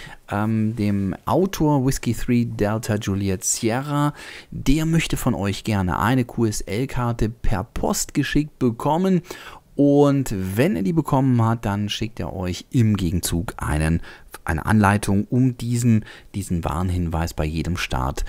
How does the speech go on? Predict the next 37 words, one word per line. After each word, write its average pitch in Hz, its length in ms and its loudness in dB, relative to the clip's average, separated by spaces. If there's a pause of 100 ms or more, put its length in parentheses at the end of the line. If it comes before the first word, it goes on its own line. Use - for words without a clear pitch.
(320)
ähm, 73 420 -4
zu - 300 0
entfernen. - 600 -4
Aber - 140 2
keine - 220 2
Sorge, 117 360 2
ich 101 320 -2
zeige 98 340 -4
euch - 260 -12
auch 113 240 -2
am 87 160 -6
Ende, 87 380 2 (320)
wie 80 260 -2
ihr 73 260 -2
das - 280 -2
entfernen - 480 -4
könnt. - 320 -10 (360)
Ja, 92 300 0
äh, 135 80 2
einmal 165 380 4
hier 151 180 2
auf 127 160 -4
OK - 160 -6
geklickt, 214 720 0
dann 135 100 2
bekommen 151 280 0
wir 131 80 2
hier 120 100 4
noch 113 160 2
einen 110 80 0
Hinweis 123 480 2
darauf, 113 360 4 (280)
äh, 107 220 -6
dass - 340 0
das 90 300 0
Default-Passwort - 1120 2
natürlich 117 520 2